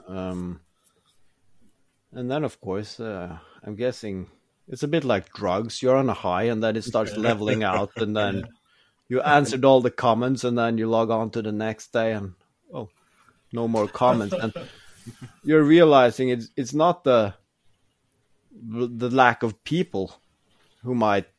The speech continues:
Speaker 1: want to watch it, but it's just that the algorithm, for some reason, just fades it out because there's an endless stream of other things it need to, to promote. So, of course, you're left with that thought,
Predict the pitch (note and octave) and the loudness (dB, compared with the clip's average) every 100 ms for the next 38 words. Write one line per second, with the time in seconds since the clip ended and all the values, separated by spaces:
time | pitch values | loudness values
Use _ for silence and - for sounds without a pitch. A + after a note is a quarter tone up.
0 | _ B2 A#2+ A#2+ A2+ - A2 G2 B2+ B2+ | _ -2 4 4 2 -6 -6 0 2 0
1 | - G2+ - G#2+ G#2+ G2 - - G#2+ F#2+ | -4 -6 -2 -2 0 -2 -8 -4 -2 -2
2 | - G2+ F#2 G#2 A2 G#2+ G2+ G2 F#2 F#2+ | -2 -4 -2 0 0 -2 -2 -2 -4 -6
3 | F#2+ - G2+ F#2+ G#2+ G2+ G2+ F#2+ G2+ F2+ | -8 -8 -8 -4 -4 -4 -4 -6 -8 -6
4 | F#2+ - - G2+ G#2 F2+ F#2+ F2 G#2+ G2+ | -8 -10 -6 -4 -4 -6 -8 -2 0 0
5 | - F2+ F#2 E2+ F#2+ F2 G2 G2 F2+ F2+ | -4 -6 -6 -6 -6 -6 -8 -6 -8 -8
6 | - - F#2+ F#2 F2 - - _ _ _ | -10 -8 -8 -6 -10 -14 -20 _ _ _
7 | _ _ - A2 G2+ F2 E2+ F2 F2 F#2 | _ _ -4 -2 -2 -6 -8 -10 -12 -8
8 | F#2 E2 G2 F2+ _ _ _ _ _ _ | -8 -8 -10 -10 _ _ _ _ _ _
9 | A#2+ G2+ G#2+ G#2+ G#2+ G#2 - - G#2 F#2+ | -8 -6 -4 0 2 0 -4 0 2 0
10 | G2+ - G#2+ F#2+ - _ _ _ _ _ | -4 -4 -4 -4 -12 _ _ _ _ _
11 | _ _ _ - D3 C3+ A2+ G2+ - G#2+ | _ _ _ 0 4 4 4 2 -2 -10
12 | F#2 F#2 F#2+ - - F#2+ F#2 - | -6 -2 -4 -6 -4 -2 -2 -4